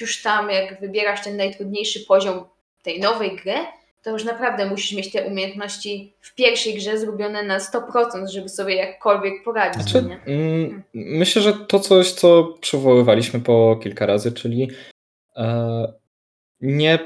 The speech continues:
Speaker 2: potrzebujemy chyba, mm, dokładnie, e, sprecyzowanych gatunków. E, nie, nie musimy wiedzieć, czy dana gra jest R P G-iem, czy tylko otwartym światem z elementami R P G, bo wszystko to załatwi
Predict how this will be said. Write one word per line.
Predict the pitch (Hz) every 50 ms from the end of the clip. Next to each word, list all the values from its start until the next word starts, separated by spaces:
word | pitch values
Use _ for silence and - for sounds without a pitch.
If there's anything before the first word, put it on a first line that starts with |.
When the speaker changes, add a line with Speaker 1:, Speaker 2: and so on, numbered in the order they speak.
| - _ _
Speaker 2:
potrzebujemy | - 156 151 - - 160 135 131 131 113 107 101 98 92 90
chyba, | - - 98 95 95 90 - - - _
mm, | - 110 113 117 117 113 113
dokładnie, | 113 117 120 - 123 120 117 117 117 117 113 113 113 113 110 110 110 110 107 - -
e, | - 98 104 101
sprecyzowanych | 101 - - 113 110 - 117 107 110 104 107 107 107 107 107
gatunków. | 107 110 104 - 107 107 107 - 123 123 123 - - _ _ _ -
E, | 101 104 107 104 104 104 104 104 104 101 104 104 104 - _ _ _ _ - - - - _ _ _ -
nie, | 117 120 123 127 127 123 123 120 123
nie | 135 127
musimy | 127 123 - - 127 123 123
wiedzieć, | 117 110 110 113 110 113 113 117 - - - - _ -
czy | - - 113 107
dana | 107 101 101 104 104 107
gra | 104 107 107
jest | 110 113 110 - 120
R | 117 113 -
P | - 110 101
G-iem, | 98 90 92 107
czy | - - -
tylko | - 101 104 - - 113
otwartym | 113 110 - - 107 - - - 123 120 123
światem | 120 - - 110 110 - 113 110
z | 107
elementami | 107 107 107 107 110 113 117 113 113 110
R | 107 -
P | - 110
G, | 110 127 127 123 123
bo | - 117 120 120 120 - _ _ _ _ -
wszystko | - 127 - - 139
to | 135 - 131
załatwi | 120 120 117 120 123 123 - - 127 117 113 117 117 117